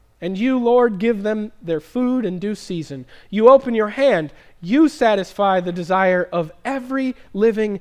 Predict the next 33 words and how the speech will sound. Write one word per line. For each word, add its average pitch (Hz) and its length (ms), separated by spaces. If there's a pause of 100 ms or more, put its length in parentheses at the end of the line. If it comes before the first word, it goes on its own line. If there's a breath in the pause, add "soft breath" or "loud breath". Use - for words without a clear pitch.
(160 soft breath)
thing. 131 480 (800)
The 190 100
Lord 233 320
is 170 140
righteous 240 560
in 196 100
all 233 200
his 196 140
ways 220 460
and 180 240
kind 233 480
in 175 100
all 214 360
his 156 200
works. 175 400 (200 loud breath)
The 190 100
Lord 247 400
is 170 160
near 220 400
to 196 140
all 185 260
who 196 100
call 254 300
on 139 160
him, 120 240 (920)
to 160 140
all 208 340
who 190 100
call 202 260
on 180 140
him 170 240
in 135 100
truth. - 520